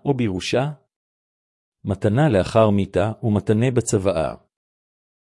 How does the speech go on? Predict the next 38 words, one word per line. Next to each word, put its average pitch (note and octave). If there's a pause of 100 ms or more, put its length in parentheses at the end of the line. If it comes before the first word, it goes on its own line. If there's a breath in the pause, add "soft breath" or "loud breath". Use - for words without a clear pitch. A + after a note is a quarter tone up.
(180)
לא C3+
ניתן C3
לתת A2
מתנה G#2
לאחר A#2+
מותו A2
של G2
אדם, F#2+ (400)
אלא G#2
באמצעות G#2+
צוואה A#2
שתוריש A#2+
את B2
הרכוש A2
ליורש. E2 (1000)
חוק D#3
הירושה G2+
את F2+
שייח, - (240)
ה-, B2 (280)
אלף C#3+
תשע C#3+
מאות C#3
שישים B2
וחמש G#2
קובע G#2 (120)
כי G2+
הסכם D3
בדבר G#2
ירושה G#2+
של G#2+
אדם A#2+
ויתור A#2
על A2
הירושה G2+
שלו A#2
שנעשה G#2+
בחייו, F#2